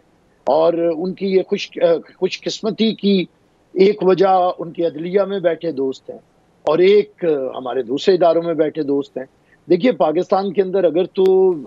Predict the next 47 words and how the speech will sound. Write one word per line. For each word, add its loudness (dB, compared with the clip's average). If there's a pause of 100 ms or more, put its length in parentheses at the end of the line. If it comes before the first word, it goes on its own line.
हमारी 0
कोई 0
जंग, -2 (460)
अ, 4 (500)
हमें 2
अच्छे 0
लगते 0
हैं -2
जब -2
ये 2
दोस्त 0
हमारे 0
साथ 0
आते -4
हैं, -4 (480)
बैठते 2
हैं, 0
एंटी 0
एस्टैब्लिशमेंट 0 (160)
बयानियाँ 2
बनाते 0
हैं, -4 (440)
"मुझे 2
क्यों 0
निकाला, 2
वोट -2
को 0
इज्जत 0
दो" 0
का 2
बयानिया -2
बनाते -2
हैं। -6 (380)
फिर 0
इन्हें 2
याद 4
आता 2
है 0
कि -8
शहीद -4
जुल्फ़िकार 0
अली 2
भुट्टो -2
को 0
फांसी -4
दी -16
गई, -6